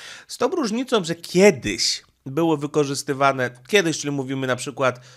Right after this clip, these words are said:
bardzo często to było w latach pięćdziesiątych, sześćdziesiątych, siedemdziesiątych, masowo wręcz, przez Stany Zjednoczone. To były tak zwane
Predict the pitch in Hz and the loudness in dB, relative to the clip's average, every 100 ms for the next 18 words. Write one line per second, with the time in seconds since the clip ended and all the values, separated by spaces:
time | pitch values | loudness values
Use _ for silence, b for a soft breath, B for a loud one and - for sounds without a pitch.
0 | B - 156 147 143 160 139 139 131 120 | B 2 4 4 2 2 2 -2 -2 -2
1 | 127 117 120 113 113 101 - _ 160 147 | -2 0 0 0 -2 -4 -10 _ -4 -2
2 | 143 151 135 123 139 120 120 123 120 - | -4 -4 -4 -6 -6 -6 -6 -8 -8 -6
3 | 120 113 113 107 92 - - _ _ _ | -6 -4 -6 -8 -10 -12 -12 _ _ _
4 | _ _ _ 135 196 - 190 147 107 90 | _ _ _ 2 2 6 6 6 2 -2
5 | 110 285 - - _ _ _ _ _ _ | -4 -4 -10 -20 _ _ _ _ _ _
6 | - 175 160 147 - - _ - - 147 | -6 4 6 4 -4 -8 _ 0 6 6
7 | 123 104 104 104 98 98 87 180 - - | 4 -2 -2 -2 -6 -8 -6 -6 -6 -8
8 | 131 143 131 - 135 131 147 139 | -6 -4 -6 -6 -4 0 2 2